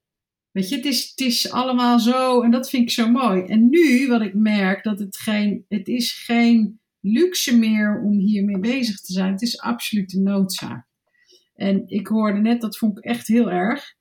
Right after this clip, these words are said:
eh, dat, ik heb dat, ik geloof dat het in de krant stond, zowel Arnoud als Nout vertelden me dat, dat de, de stress van de studenten nu, ehm, als dat in negentien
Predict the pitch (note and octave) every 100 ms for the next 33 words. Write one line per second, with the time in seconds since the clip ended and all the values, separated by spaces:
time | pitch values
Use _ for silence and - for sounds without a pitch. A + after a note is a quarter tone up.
0 | _ _ _ - G3 G3+ G3 G#3 - G3
1 | A3+ - G3 - - C#4 B3 B3 A#3 A#3
2 | A#3 C4 A#3+ A3+ G3 F#3 G#3 A3 A3 A3+
3 | A3+ A3 G#3 G3+ G#3 A#3 B3 A#3+ F#3 G#3
4 | G3 F#3 F#3+ F#3+ A3+ C#4 _ _ - _
5 | _ G3 G#3+ G#3+ - - G3+ G#3+ G#3 G3
6 | - - - G3 A3 - - A#3+ D4+ D4+
7 | - B3+ A#3 - - G3 A#3 C#4+ D4+ B3
8 | G#3 A3 B3+ G#3 C#4 F#4+ - _ - G3
9 | G3+ G3 G3+ F#3+ - _ _ _ _ _
10 | - - G#3 G3 A#3 G3 G3 G#3 G#3+ A3+
11 | A#3+ G#3 G3 G#3+ G3+ F#3